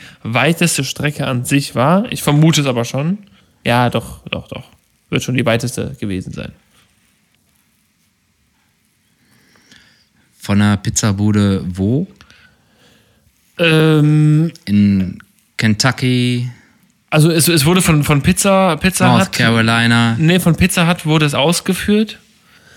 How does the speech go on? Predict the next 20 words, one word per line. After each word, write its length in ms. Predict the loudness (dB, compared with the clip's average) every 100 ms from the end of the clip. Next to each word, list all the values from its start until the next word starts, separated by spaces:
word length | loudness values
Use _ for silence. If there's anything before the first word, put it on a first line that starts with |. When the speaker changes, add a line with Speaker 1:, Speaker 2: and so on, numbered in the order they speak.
| -20 _ -18
Speaker 1:
Und 380 | -4 0 0 -2
Speaker 2:
Ah. 40 | -2
Speaker 1:
das 260 | -2 0 0
Ganze 420 | 0 2 2 0
ging 320 | 2 4 4
von 500 | 0 -6 0 0 0 -6 _ _
Baikonur 1300 | -4 -2 0 2 2 0 0 0 2 2 0 -2 -6 -6
in 260 | -6 -4
Kasachstan. 840 | -6 -2 0 0 -2 -4 -4 -6 -8
Da 260 | -2 0 2
ging 220 | 2 2
es 120 | 2
los. 380 | 0 -2 -4 -10 _ _ _ _ _ _ _ _ _ -2
Die 100 | -2
haben 80 | 0
scheinbar 280 | 0 0 0
eine, 320 | 2 0 -2
ähm, 380 | -4 -4 -4 -6 -12 _ _ _ _
Pizza 320 | -8 -6 -4
Hut-Filiale. 640 | -6 -6 -6 -6 -6 -8